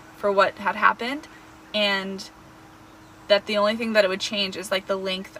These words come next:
of time rather than the fact that she would just, like, plummet. <sighs> So, yeah. Also, I'm sure some of you are curious about the money side of things.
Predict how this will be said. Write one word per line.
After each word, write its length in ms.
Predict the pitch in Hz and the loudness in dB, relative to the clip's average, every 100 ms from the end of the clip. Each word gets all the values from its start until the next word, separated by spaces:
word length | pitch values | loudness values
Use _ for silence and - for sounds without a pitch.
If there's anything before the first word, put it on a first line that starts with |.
| - | -4
of 380 | 190 185 - | -2 -2 -6
time 680 | - - 185 185 185 226 240 - - - - - | -14 -8 -2 0 0 -2 -4 -10 -20 -20 -20 -12
rather 680 | 202 196 190 190 190 190 180 180 | 0 4 6 6 2 0 -4 -8
than 560 | 180 180 165 170 175 170 | -2 0 0 -4 -10 -12
the 100 | - | -10
fact 280 | 180 151 - | -2 -2 0
that 160 | 156 - | -4 -4
she 200 | - 170 | -4 -4
would 120 | 165 | -6
just, 280 | - - - - - - - - - - | -10 -12 -14 -18 -20 -20 -20 -20 -20 -12
like, 220 | - 170 - | -8 -8 -8
plummet. 440 | - 160 165 - - - - - - - - | -6 -4 -4 -10 -20 -20 -20 -20 -20 -20 -14
<sighs> 80 | - - - - - | -2 0 0 -4 -8
So, 640 | - - 240 220 214 202 208 220 208 | -4 4 8 8 8 4 0 -6 -8
yeah. 240 | 180 147 185 - - - - - - - - - - | -8 -8 -10 -12 -18 -20 -20 -20 -20 -20 -20 -18 -2
Also, 240 | 233 262 254 | 0 4 4
I'm 140 | 233 | 2
sure 180 | 233 269 | 0 -4
some 180 | 285 320 | -2 -2
of 120 | 254 | 2
you 100 | 220 | 4
are 120 | 202 | 4
curious 360 | - 208 196 202 | 4 2 2 2
about 220 | 196 196 | -2 0
the 280 | - - - | 0 0 -4
money 440 | 208 202 202 202 | -4 0 0 0
side 300 | 208 190 190 | 0 0 0
of 80 | 185 | -2
things. 500 | - - 160 185 - | -8 -10 -10 -12 -14